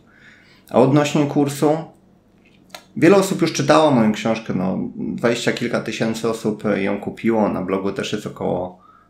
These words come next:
systematycznie czytających teraz pewnie ze sto dwadzieścia tysięcy osób. Ostatnie filmiki wywidziało grubo ponad pół miliona. Tak w dużym skrócie. W kursie zebrałem całą moją wiedzę do kupy.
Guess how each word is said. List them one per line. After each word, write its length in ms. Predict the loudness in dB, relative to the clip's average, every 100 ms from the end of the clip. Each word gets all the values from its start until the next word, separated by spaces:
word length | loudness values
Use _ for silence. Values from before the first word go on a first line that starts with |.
| _
systematycznie 800 | -6 0 4 4 4 2 2 0
czytających 540 | 2 0 2 -2 -4
teraz 220 | -4 -4
pewnie 260 | -4 -4 -4
ze 140 | -6
sto 200 | -6 -2
dwadzieścia 440 | -2 -4 -6 -8 -10
tysięcy 540 | -10 -8 -6 -6 -6
osób. 500 | -4 -6 -6 -14 -14 _ _ -18
Ostatnie 420 | -10 -4 -4 -4
filmiki 420 | -4 -2 -2 -2
wywidziało 460 | -6 -6 -2 -2 -2
grubo 260 | -4 -4 -6
ponad 260 | -6 -8
pół 180 | -6 -4
miliona. 600 | -4 -4 -4 -4 -4 -8 _ -20 -20 _ _ _ _ _ _ _ _ -20 -16 -8
Tak 140 | -2
w 20 |
dużym 260 | 2 2 2
skrócie. 600 | 2 0 0 -2 -6 -8 -18 -20 _ _ _ _
W 60 | -2
kursie 340 | 0 2 2
zebrałem 520 | 2 2 2 2 2
całą 300 | 0 0 0
moją 380 | 0 0 0 0
wiedzę 300 | 0 0 -4
do 120 | -6
kupy. 380 | -8 -8 -8